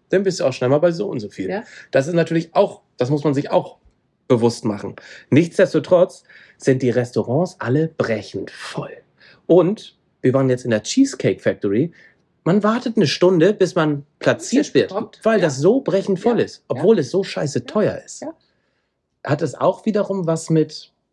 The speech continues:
Speaker 1: Einfachheit zu tun?
Speaker 2: Ja.
Speaker 1: Man bestellt, man
Speaker 2: Ja.
Speaker 1: muss nicht abwaschen, man muss nicht kochen, man muss
Speaker 2: Ja.
Speaker 1: nichts einkaufen, man
Speaker 2: Ja.
Speaker 1: muss nichts vorbereiten, man
Speaker 2: Ja.
Speaker 1: sitzt, setzt sich hin, wird bedient.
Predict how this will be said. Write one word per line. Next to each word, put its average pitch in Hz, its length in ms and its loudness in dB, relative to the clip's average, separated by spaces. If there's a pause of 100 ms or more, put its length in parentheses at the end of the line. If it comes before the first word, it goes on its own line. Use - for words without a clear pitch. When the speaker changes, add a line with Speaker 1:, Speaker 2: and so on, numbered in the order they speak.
(600)
Speaker 1:
Einfachheit 185 560 -2
zu 196 120 -6
tun? 214 300 0
Speaker 2:
Ja. 208 240 -2
Speaker 1:
Man 139 360 2
bestellt, 214 540 2
man 139 80 4
Speaker 2:
Ja. - 80 4
Speaker 1:
muss 165 80 -4
nicht 185 140 -2
abwaschen, 180 440 0
man 143 140 2
muss 131 180 2
nicht 131 160 -2
kochen, 190 320 0
man 139 100 4
muss 135 180 2
Speaker 2:
Ja. 139 60 0
Speaker 1:
nichts - 380 -8 (140)
einkaufen, 196 460 2
man 165 100 2
Speaker 2:
Ja. 120 40 0
Speaker 1:
muss 117 120 -4
nichts 113 140 -6
vorbereiten, 165 460 2
man 117 120 -2
Speaker 2:
Ja. 123 100 -2
Speaker 1:
sitzt, - 140 -10
setzt 123 180 -2
sich 117 120 -2
hin, 202 220 0
wird 135 140 -2
bedient. 143 400 0